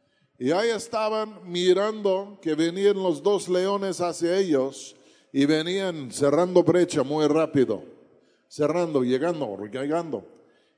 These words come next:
Y luego el ingeniero dice a su chalán, "No te muevas, ni te respiras, ni vas a parpadear,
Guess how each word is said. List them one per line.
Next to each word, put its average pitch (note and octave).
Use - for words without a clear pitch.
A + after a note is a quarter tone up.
Y D3
luego A3
el D#3+
ingeniero E3
dice G3
a F3
su D#3+
chalán, D#3
"No C3
te C3+
muevas, A#2+
ni D3
te C3+
respiras, A2
ni C#3
vas D#3
a C#3+
parpadear, A#2